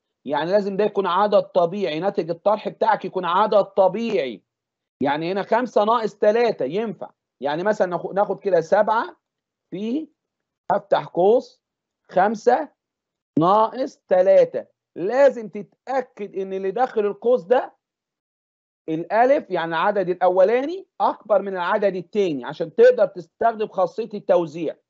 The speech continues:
لو العدد الأولاني أكبر من التاني ما ينفعش، لازم يكون ده أكبر من ده. طيب تعال نوزع، تعال نوزع الضرب على الجمع، على الطرح.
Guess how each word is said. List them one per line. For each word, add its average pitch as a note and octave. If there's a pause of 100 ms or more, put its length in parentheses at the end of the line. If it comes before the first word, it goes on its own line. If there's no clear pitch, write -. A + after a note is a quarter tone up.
(500)
لو E3
العدد A3
الأولاني G#3 (100)
أكبر G3
من F#3
التاني B3+
ما G#3+
ينفعش، G#3 (600)
لازم G3
يكون G3
ده A#3+
أكبر G3+
من F3
ده. D#3+ (280)
طيب F3
تعال G#3
نوزع، G3 (1160)
تعال D3+
نوزع F3+
الضرب E3
على F#3+
الجمع، G3 (340)
على D#3+
الطرح. F3+